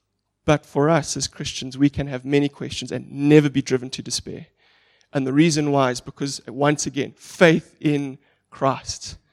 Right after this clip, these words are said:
Faith in Christ reminds you that you don't have to know the finer details of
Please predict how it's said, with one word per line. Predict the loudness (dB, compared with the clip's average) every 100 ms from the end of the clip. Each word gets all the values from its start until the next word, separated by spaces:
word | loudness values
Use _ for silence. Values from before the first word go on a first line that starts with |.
| _ _ _
Faith | 6 6 8
in | 4
Christ | 4 4 4 4 0
reminds | 4 6 6 4
you |
that | 2 2 0 _
you | -20 -14 -6 -4 -4
don't | -2 0 0 -2
have | -8 -10 -10
to | -8
know | -4 2 2
the | 0
finer | -6 -14 -4 0 2 2
details | 2 -2 -2 -2 -6
of | -8